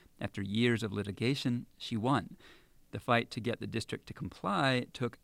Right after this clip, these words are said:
decades more. Today, Robb Elementary is ninety percent Latino because that is what this town looks like.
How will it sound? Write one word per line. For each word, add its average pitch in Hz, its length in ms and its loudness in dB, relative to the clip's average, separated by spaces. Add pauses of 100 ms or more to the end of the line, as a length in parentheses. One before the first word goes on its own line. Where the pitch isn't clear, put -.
(140)
decades 107 640 -2
more. 101 420 -4 (560)
Today, 127 380 4
Robb 131 320 2
Elementary 107 680 2
is 135 280 0
ninety 113 360 2
percent 107 360 -6
Latino 107 480 2
because 104 300 -4
that 117 320 -2
is 113 220 -4
what 101 200 -6
this 95 200 -8
town 92 280 -4
looks 131 280 -2
like. - 260 -8